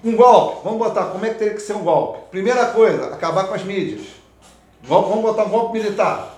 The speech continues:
Bolsonaro, sete de setembro, decreta o golpe militar. Meu irmão, infa-, invadir o S T F e o parlamento é mole. Verdade é essa, mas você não vai encontrar todos lá.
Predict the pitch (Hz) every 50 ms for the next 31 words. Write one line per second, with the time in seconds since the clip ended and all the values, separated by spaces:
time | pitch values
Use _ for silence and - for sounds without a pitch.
0 | - - _ _ _ _ _ - 117 202 214 214 202 196 202 214 214 202 - 247
1 | 233 - - 226 202 - - 247 247 247 208 214 - - - - - - - -
2 | _ _ - - - - - - - - 202 196 - - 240 233 - 226 196 196
3 | 240 247 247 - - 240 233 220 214 196 - 190 165 135 - - - - - -
4 | - _ _ _ _ - - - - 226 240 233 233 240 262 233 196 - - -
5 | 240 240 220 214 220 226 226 220 233 233 208 - 180 190 190 196 185 185 - -
6 | - - 180 170 170 165 165 160 160 180 165 160 - 190 185 180 185 185 185 185
7 | 202 196 190 - 220 208 185 180 180 180 175 160 131 117 110 - 101 - - -
8 | _ - - _ _ _ _ - 180 180 170 147 156 156 160 170 190 180 156 156
9 | 156 - 165 165 160 170 165 - - 240 - - 214 220 202 190 - 180 160 -
10 | 160 151 151 156 147 147 127 - 117 123 - 104 101